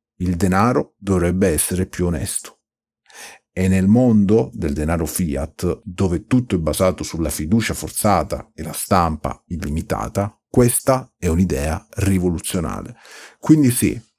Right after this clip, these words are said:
Bitcoin è una sorta di arma, ma è un'arma etica, logica e soprattutto antiviolenta.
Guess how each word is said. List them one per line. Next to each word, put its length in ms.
Bitcoin 560
è 60
una 160
sorta 320
di 120
arma, 500
ma 340
è 40
un'arma 600
etica, 520
logica 680
e 80
soprattutto 880
antiviolenta. 1080